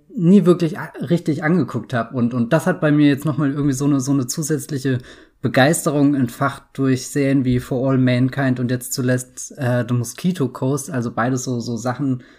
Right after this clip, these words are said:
wo ich, wo ich richtig tief eingetaucht bin und wo ich dann einfach angefangen hab, mal zu gucken, was hat denn Apple noch so im Angebot? Und dann bin ich da über diese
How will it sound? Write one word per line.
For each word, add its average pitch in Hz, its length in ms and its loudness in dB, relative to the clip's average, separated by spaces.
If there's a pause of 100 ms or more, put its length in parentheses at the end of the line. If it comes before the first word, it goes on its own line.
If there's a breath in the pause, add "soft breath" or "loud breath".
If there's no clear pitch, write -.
(300 loud breath)
wo 127 120 0
ich, 127 240 -2
wo 131 100 0
ich 127 160 -2
richtig 139 280 -4
tief 131 240 -2
eingetaucht 156 580 0
bin 160 140 2
und 135 160 4
wo 147 80 4
ich 127 60 2
dann 139 120 2
einfach 127 240 0
angefangen 139 480 0
hab, 143 160 -2
mal 135 160 -2
zu 123 140 -8
gucken, 160 260 -4
was 120 140 -4
hat 147 120 -4
denn 131 220 -2 (320 loud breath)
Apple 143 260 0
noch 147 200 4
so 156 160 -2
im 120 140 2
Angebot? 131 560 -2
Und 123 100 2
dann 120 140 0
bin 131 80 2
ich 127 80 0
da 131 120 -4
über 123 180 -2
diese 120 400 -6